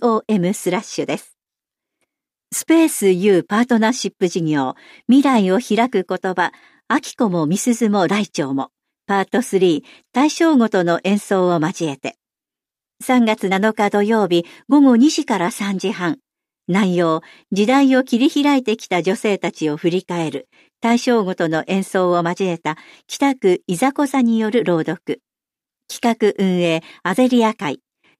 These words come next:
定員は申し込み順で四十名。申し込み、二月七日金曜日午前九時から、ファックス、Eメール、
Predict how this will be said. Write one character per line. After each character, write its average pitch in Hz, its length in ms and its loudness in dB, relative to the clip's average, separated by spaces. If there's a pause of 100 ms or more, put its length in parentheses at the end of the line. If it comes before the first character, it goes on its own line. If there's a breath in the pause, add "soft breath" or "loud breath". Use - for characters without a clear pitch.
(140)
定 269 80 4
員 311 320 6
は 277 180 2
申 226 180 2
し - 80 -10
込 233 140 2
み 214 100 2
順 202 240 -2
で 185 180 -2
四 185 220 0
十 160 240 0
名。 131 300 -6 (500)
申 196 160 2
し - 160 -6
込 185 140 0
み、 175 180 -2 (240 loud breath)
二 214 140 4
月 277 300 2
七 247 280 4
日 247 140 0
金 254 240 4
曜 240 220 4
日 180 280 -2
午 294 180 2
前 214 240 2
九 254 140 0
時 226 160 -4
か 165 140 -4
ら、 160 140 -2 (260 loud breath)
フ - 120 -4
ァ 180 40 2
ッ - 20 -8
ク - 100 -12
ス、 165 380 -2
E 240 160 4
メ 220 260 0
ー 165 40 -4
ル、 165 160 -2